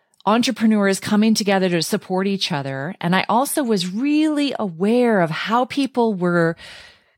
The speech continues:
communicating with each other and using their voice with each other. And I could see that some people were really nervous when it came to their turn to give that thirty-second or sixty-second introduction,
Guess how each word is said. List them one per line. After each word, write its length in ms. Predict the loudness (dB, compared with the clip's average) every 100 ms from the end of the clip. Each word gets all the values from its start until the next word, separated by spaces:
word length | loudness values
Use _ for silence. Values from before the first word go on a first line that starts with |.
| -4
communicating 760 | 2 4 4 0 0 -2 0
with 160 | -2 -4
each 200 | -4 -4
other 200 | -2 0
and 140 | 0
using 420 | 2 2 2 2 2
their 160 | 2
voice 420 | 0 -2 -2 -2
with 140 | -4 -4
each 240 | -4 -4
other. 420 | -4 -4 -4 -6 -6
And 380 | -4 0 0 0
I 80 | -2
could 200 | -4 -4
see 260 | 0 2
that 120 | 2 0
some 180 | 0 0
people 280 | 0 -2
were 80 | -4
really 260 | -4 -4 0
nervous 800 | 2 2 2 2 0 -2 -4 -6 -10 -20 -6
when 120 | 0
it 100 | 0
came 240 | 2 2 2
to 120 | 2
their 220 | 0 0
turn 500 | -2 0 2 2 2
to 120 | 0 0
give 220 | -2 0
that 200 | -4 -2
thirty-second 720 | -2 -2 -2 -2 -2 0 0
or 80 | -2
sixty-second 600 | -6 -6 -4 -2 0 0
introduction, 840 | 0 2 0 0 0 2 2 0